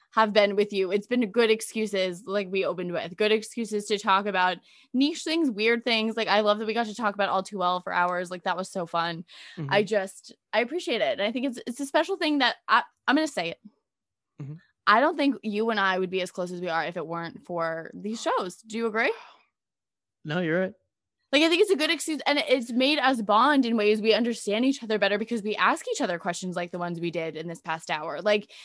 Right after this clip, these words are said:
Speaker 1: I, I don't know. I don't do that with many people. And so I feel closer to you, especially if you're quarantined, than I do with most of my friends.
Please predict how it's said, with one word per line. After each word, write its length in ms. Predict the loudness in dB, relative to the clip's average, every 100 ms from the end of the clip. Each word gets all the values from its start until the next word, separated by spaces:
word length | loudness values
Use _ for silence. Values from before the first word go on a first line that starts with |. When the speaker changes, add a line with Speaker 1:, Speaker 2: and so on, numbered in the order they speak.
| -20 -20 _ _
Speaker 1:
I, 140 | 0 4
I 140 | 4 6
don't 100 | 6
know. 140 | 6 6
I 100 | 6
don't 180 | 4
do 140 | 4 6
that 120 | 6
with 140 | 6 2
many 240 | -2 -2
people. 560 | -4 -4 -4 -6 -10 -20 _ _ _
And 120 | -4
so 80 | 0
I 60 | 2
feel 140 | 0
closer 360 | 0 -2 0 0
to 60 |
you, 260 | 0 0 -2
especially 400 | -2 -2 0 0
if 40 | 0
you're 180 | -4 -6
quarantined, 560 | _ 0 2 0 0 -2
than 80 | -4
I 80 | -2
do 140 | -4
with 140 | -4
most 180 | -8 -8
of 40 | -10
my 120 | -10
friends. 420 | -12 -14 -18